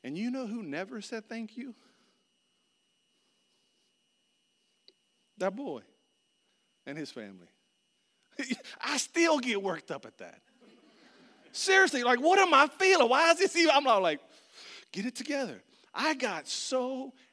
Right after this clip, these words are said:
angry in my dorm room. I was like, "How dare him? I should have left him in the road." I mean, I am,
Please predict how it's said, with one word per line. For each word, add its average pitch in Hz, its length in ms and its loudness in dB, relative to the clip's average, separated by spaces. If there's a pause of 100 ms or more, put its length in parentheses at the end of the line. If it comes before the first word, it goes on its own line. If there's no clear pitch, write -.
(160)
angry 196 580 -8 (1160)
in 143 120 -10
my 165 180 -8
dorm 147 360 -12
room. 95 220 -20 (1080)
I 233 100 -8
was 214 200 -4
like, 139 260 -12 (800)
"How 285 340 -4 (200)
dare 339 400 0
him? 147 320 -10 (1300)
I 285 140 -2
should 277 260 -2
have 170 180 -2
left 311 560 0
him 381 300 -2 (320)
in 269 180 2
the 233 120 2
road." 190 640 8 (1160)
I 226 100 2
mean, 233 160 0
I 294 160 2
am, 226 220 -2